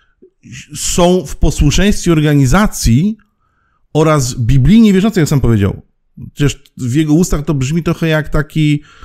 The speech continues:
oksymoron. Biblii niewierzący, ale nie mający relacji z Chrystusem. A Biblii niewierzących chrześcijan ma na myśli oczywiście kalwinistów tutaj, tak? Bo, bo, bo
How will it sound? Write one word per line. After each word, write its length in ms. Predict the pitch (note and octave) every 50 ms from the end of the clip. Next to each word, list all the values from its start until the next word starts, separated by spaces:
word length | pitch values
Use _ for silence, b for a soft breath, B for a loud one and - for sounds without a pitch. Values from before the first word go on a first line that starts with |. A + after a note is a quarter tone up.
| B B
oksymoron. 680 | C#3+ C#3+ - - E3+ E3+ F#3+ G3+ F3 C#3 A#2+ G#2+ G#2
Biblii 240 | G#2 A#2+ C3 F3 G3+
niewierzący, 460 | G3 F#3+ F3+ D#3+ D#3 G#3+ A#3 A3 A3
ale 100 | G3 F#3+
nie 80 | F#3+ F#3+
mający 320 | F#3 F3+ G3 G3 F3+ F#3
relacji 360 | E3+ F3+ F3+ F#3 F#3 - F#3+ E3
z 60 | -
Chrystusem. 480 | - F3 - - F#3+ E3 - - D#2 - - b b b b b b b b b b b b b b b
A 280 | - C3+ C3+ C3 C3 B2
Biblii 280 | C3+ C#3+ C3+ E3+ G#3
niewierzących 600 | A3+ A3 G3+ F3+ F3+ D#3+ F3 G#3 G3 - F#3 F3
chrześcijan 640 | - - F#3+ D#3 - - - C3 C3+ D3 E3+ F#3+ F#3 - - _ _ _ _ _ - - _ -
ma 220 | C3+ D3 E3 F3+
na 120 | G3 F#3
myśli 180 | F#3+ G3 - F#3
oczywiście 260 | D#3 F3 F3+ - F3+
kalwinistów 500 | - F#3 E3+ D#3+ E3+ D#3 C3+ A#2+ - A2+
tutaj, 340 | - G#2 A#2 A#2 A#2+ - - -
tak? 240 | - C3 C#3 C#3 B2
Bo, 100 | C3 C3
bo, 180 | G#2+ B2 C#3 A#2
bo 340 | B2 C3 C#3 C3 A#2+ -